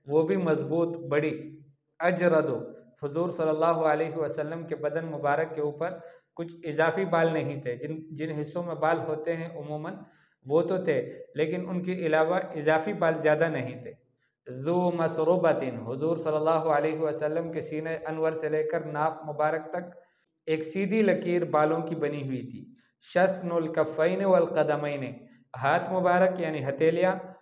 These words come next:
اور قدم مبارک یہ گوشت سے پھر تھے۔ "اذا مشى تقلع كأنما ينحط في صبب"،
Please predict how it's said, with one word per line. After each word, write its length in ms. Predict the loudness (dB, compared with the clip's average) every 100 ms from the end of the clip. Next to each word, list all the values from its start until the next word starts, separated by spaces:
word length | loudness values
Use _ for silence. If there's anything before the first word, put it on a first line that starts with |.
| _ 0
اور 320 | 4 4 4
قدم 420 | 2 0 4 4
مبارک 460 | 4 4 4 4 2 -4 -8
یہ 200 | -4 -4 2
گوشت 240 | 4 4 2
سے 160 | -2
پھر 520 | -2 -4 -4 -2 -2
تھے۔ 120 | -2 -4 -4 -14 -20 _ _
"اذا 320 | -2 2 2 2
مشى 380 | 0 2 2 4
تقلع 600 | 0 2 2 4 4 4
كأنما 640 | 0 -4 -6 -6 -4 -2
ينحط 480 | -2 -4 -4 -4 -4 -6
في 120 | -6
صبب"، 400 | -4 -2 0 0